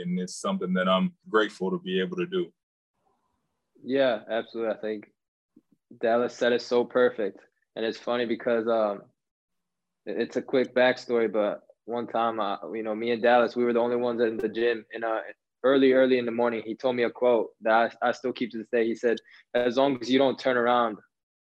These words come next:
Speaker 2: the destination you're headed is where you're gonna end up." And that could be taken positively or negatively.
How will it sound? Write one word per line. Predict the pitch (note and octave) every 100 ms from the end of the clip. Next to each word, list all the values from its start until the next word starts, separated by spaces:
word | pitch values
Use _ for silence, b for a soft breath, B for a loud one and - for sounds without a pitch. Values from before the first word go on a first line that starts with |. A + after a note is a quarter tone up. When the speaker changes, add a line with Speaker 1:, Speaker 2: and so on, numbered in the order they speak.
| _ _ _
Speaker 2:
the | B2
destination | G#2+ B2 - C3 A#2+ B2+
you're | A#2 A2+
headed | B2 A#2+ A2 -
is | A2
where | A2+
you're | A#2+
gonna | A#2 A2+
end | A#2 A2+
up." | A#2 G#2+ - _ _ _ _ A#2
And |
that | A#2+ -
could | -
be | B2 A#2+
taken | B2+ A#2+ A#2+
positively | - B2+ C3+ D3 C3 C#3
or | - C3 C3
negatively. | A#2+ A2 G2+ A2 G2 F2+